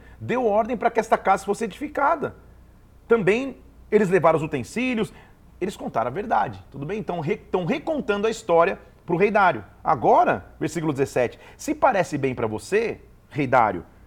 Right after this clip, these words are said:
busca nos arquivos reais na Babilônia, vê se é verdade que tem uma carta de Ciro pra edificar a, a casa de Jerusalém.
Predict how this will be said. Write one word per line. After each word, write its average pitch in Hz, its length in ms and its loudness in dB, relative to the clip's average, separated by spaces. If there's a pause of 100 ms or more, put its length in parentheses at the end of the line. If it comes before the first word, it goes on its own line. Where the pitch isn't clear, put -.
(220)
busca 226 520 2
nos 170 120 0
arquivos 139 440 0
reais 110 240 0
na 120 100 -4
Babilônia, 180 580 -2 (220)
vê 123 240 2
se - 140 -4
é 285 40 -2
verdade 226 580 0
que 151 120 -12
tem 175 140 -4
uma 170 160 0
carta 156 360 2
de 156 80 -6
Ciro 165 440 -4 (180)
pra 190 140 2
edificar 170 520 0
a, 156 320 0
a 143 40 -4
casa 123 320 -2
de 127 80 -10
Jerusalém. 190 580 -4